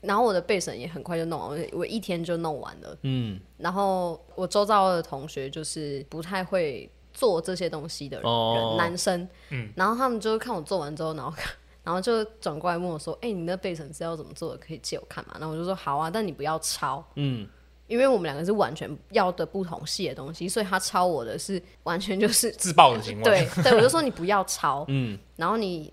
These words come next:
Speaker 1: 如果你觉得你写完之后觉得，你觉得会怪怪的话，那我再帮你看。”然后我，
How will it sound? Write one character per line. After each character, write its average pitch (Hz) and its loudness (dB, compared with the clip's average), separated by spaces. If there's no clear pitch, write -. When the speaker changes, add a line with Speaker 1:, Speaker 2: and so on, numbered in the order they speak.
Speaker 1:
如 196 0
果 214 2
你 180 -2
觉 170 -4
得 170 0
你 170 -4
写 156 -2
完 123 -4
之 170 -6
后 165 -2
觉 143 -6
得， 135 -10
你 147 -10
觉 165 -2
得 165 0
会 208 -4
怪 185 2
怪 165 2
的 156 0
话， 165 -2
那 156 -6
我 95 -10
再 127 -8
帮 120 -10
你 71 -14
看。” - -8
然 185 4
后 262 0
我， 202 0